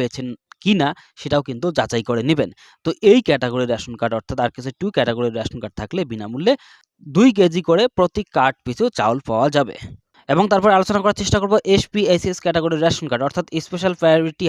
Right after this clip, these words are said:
হাউসহোল্ড রেশন কার্ডে এই ফেব্রুয়ারি মাসে পাওয়া যাবে বিনামূল্যে চাউল তিন কেজি, আটা এক কেজি নয়শো গ্রাম, অর্থাৎ, অর্থাৎ মোট প্রায় পাঁচ কেজি খাদ্যশস্য পাওয়া যাবে। তিন কেজি চাউল দিবে এবং দুই প্যাকেট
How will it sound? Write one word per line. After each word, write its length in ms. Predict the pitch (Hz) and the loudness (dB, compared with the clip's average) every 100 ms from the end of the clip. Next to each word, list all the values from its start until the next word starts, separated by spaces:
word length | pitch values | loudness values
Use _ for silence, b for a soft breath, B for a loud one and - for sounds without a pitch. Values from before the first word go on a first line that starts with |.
| 139 | 0
হাউসহোল্ড 560 | 135 160 - 156 175 - B B B B 120 | -2 -2 -4 -2 -2 -6 B B B B 2
রেশন 340 | 143 - 185 165 | 2 2 -2 -2
কার্ডে 260 | 127 117 170 220 b b b - | -4 -2 -2 -4 b b b 0
এই 120 | 160 190 | 0 2
ফেব্রুয়ারি 280 | 180 175 180 | 2 2 0
মাসে 140 | 165 190 170 | 0 0 2
পাওয়া 140 | 165 160 | 4 4
যাবে 160 | 156 165 | 2 0
বিনামূল্যে 420 | 143 156 156 151 147 - | 0 0 0 0 -2 0
চাউল 200 | 139 156 160 | 0 0 -4
তিন 120 | 180 175 | -4 -2
কেজি, 200 | 151 143 - | -4 -4 -4
আটা 160 | - 156 143 | 0 0 0
এক 60 | 143 - | -4 -4
কেজি 240 | 151 165 - - | -6 -6 -12 -4
নয়শো 240 | 180 165 - | -2 0 -2
গ্রাম, 160 | 123 113 131 | -4 -4 -4
অর্থাৎ, 240 | - 233 _ b b b b | 0 0 _ b b b b
অর্থাৎ 320 | 156 165 196 175 170 | 0 2 2 0 4
মোট 200 | 180 143 - | 4 2 2
প্রায় 180 | 156 147 - | 2 2 2
পাঁচ 140 | 175 185 | 0 0
কেজি 160 | 170 185 - | -4 -6 -4
খাদ্যশস্য 440 | 151 156 - 139 202 151 | -6 -6 -8 -10 -6 2
পাওয়া 180 | 135 123 | 2 4
যাবে। 200 | 147 135 - _ _ _ _ _ - | 2 0 -6 _ _ _ _ _ -2
তিন 120 | 160 170 | 0 2
কেজি 160 | 175 170 | 0 2
চাউল 180 | 170 190 190 | 2 2 2
দিবে 160 | 202 269 - 147 | 2 2 0 -2
এবং 140 | 175 185 | -2 0
দুই 120 | 160 165 | 0 2
প্যাকেট 260 | 151 196 | 0 0